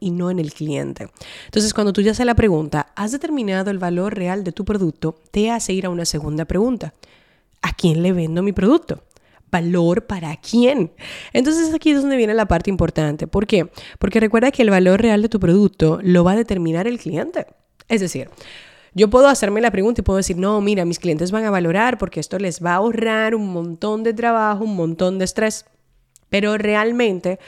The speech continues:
el valor lo ponen las personas cuando lo ven, cuando ven la oferta completa, cuando sienten qué es lo que necesitan. Entonces viene algo importante, y es que todos ustedes están obsesionados con el precio de sus productos, de sus servicios, de todo lo que ofrecen.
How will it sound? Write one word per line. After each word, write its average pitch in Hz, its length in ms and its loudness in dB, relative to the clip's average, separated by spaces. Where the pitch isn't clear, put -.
el 202 200 2
valor 196 360 0
lo 196 140 2
ponen 175 260 0
las 185 120 0
personas 208 640 -2
cuando 185 320 0
lo 185 180 0
ven, 196 300 0
cuando 170 240 -2
ven 175 180 -2
la 190 80 -4
oferta 185 400 -6
completa, 180 600 -2
cuando 190 280 2
sienten 214 720 0
qué 180 120 -2
es 175 80 -2
lo 202 120 2
que 190 100 -2
necesitan. 170 760 -4
Entonces 277 280 -4
viene 277 200 0
algo 254 160 -2
importante, 190 640 -2
y 196 80 0
es 208 100 2
que 214 100 0
todos 233 200 2
ustedes 208 280 -2
están 180 200 -4
obsesionados 185 500 -4
con 180 140 -4
el 147 140 -4
precio 180 400 -2
de 156 60 -4
sus 165 140 -8
productos, 147 560 -4
de 147 100 -6
sus - 160 -14
servicios, 156 680 -4
de 160 140 2
todo 175 240 2
lo 185 120 2
que 175 80 -4
ofrecen. 165 480 -2